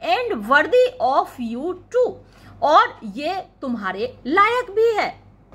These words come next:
मतलब कि तुम्हारे लिए भी ये उचित है कि तुम इसमें, अ, देखो, क्योंकि भाई वो तुम्हारा जीजा था लियास,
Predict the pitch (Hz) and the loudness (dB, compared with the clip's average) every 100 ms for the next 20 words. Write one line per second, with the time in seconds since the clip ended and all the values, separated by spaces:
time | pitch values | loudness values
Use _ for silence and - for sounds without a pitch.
0 | - 302 349 381 466 480 320 294 - 254 | -4 -2 0 0 0 0 0 0 -2 -4
1 | 269 392 403 370 294 339 311 302 285 269 | -6 -4 0 0 0 0 0 0 0 -2
2 | 453 349 320 381 554 - 381 311 311 320 | -4 -4 -4 -4 -4 -2 0 0 -2 -2
3 | 320 370 349 226 233 208 - 202 302 330 | -2 -2 -2 0 0 0 -6 -2 -2 0
4 | 440 453 294 311 311 240 208 254 277 269 | -2 -2 -4 -2 -4 -6 -4 0 0 -2
5 | - 220 - 233 214 247 226 240 330 392 | -6 -10 -6 0 2 2 0 -2 0 2
6 | 392 403 - _ _ _ 247 285 269 330 | 2 -2 -4 _ _ _ -4 2 2 0